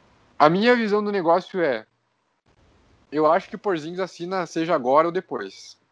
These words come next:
É, ele, ele ama o Dirk Nowitzki,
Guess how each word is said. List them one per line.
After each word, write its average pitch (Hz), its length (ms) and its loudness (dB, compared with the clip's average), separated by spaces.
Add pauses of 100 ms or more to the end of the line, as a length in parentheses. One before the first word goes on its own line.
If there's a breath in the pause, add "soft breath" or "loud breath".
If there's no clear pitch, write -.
É, 110 300 -8
ele, 165 240 4
ele 165 500 4
ama 185 300 6
o 147 40 -2
Dirk 135 240 -10
Nowitzki, 131 600 -8